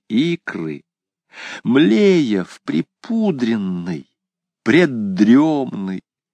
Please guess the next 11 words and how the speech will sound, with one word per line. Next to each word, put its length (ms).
блаженной 880
своей 380
мгле, 580
я 240
соображал, 840
как 240
перелезу 520
с 80
подушки 460
в 80
картину 760